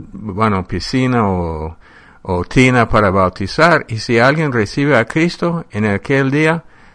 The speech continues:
se bautizan de inmediato. Eso es bíblico. Bueno,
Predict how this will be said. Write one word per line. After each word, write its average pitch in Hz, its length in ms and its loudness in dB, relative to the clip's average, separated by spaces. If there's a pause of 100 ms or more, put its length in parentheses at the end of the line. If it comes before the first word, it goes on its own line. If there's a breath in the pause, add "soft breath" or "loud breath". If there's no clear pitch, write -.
(160 soft breath)
se - 180 -4
bautizan 113 680 -2
de 98 120 0
inmediato. 95 840 0
Eso 110 320 0
es 120 100 -2
bíblico. 101 640 0 (600 loud breath)
Bueno, 131 440 2